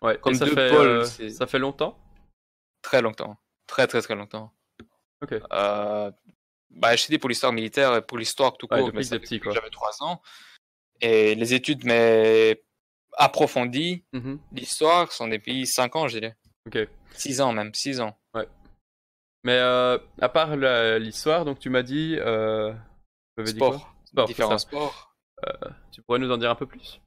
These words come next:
Speaker 2: Et skier, j'aime beaucoup skier, j'aime beaucoup les sports d'hiver. Skier, patiner,
Speaker 1: Oh, j'aime trop aussi.
Speaker 2: euh, le tennis de table, j'aime beaucoup, beaucoup, beaucoup.
Speaker 1: Non, ça, je déteste.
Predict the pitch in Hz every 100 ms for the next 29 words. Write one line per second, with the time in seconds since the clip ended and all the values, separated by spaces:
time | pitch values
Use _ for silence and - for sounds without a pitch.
0 | _ - 120 - 160 143 123 120 117 135
1 | 117 120 123 120 - 120 110 110 107 -
2 | - 127 120 113 120 120 123 117 - 120
3 | 110 - 113 117 110 107 107 - _ _
4 | 120 120 120 117 131 117 117 - 120 117
5 | 123 131 - - 123 123 127 117 113 117
6 | 113 113 120 143 135 117 113 110 -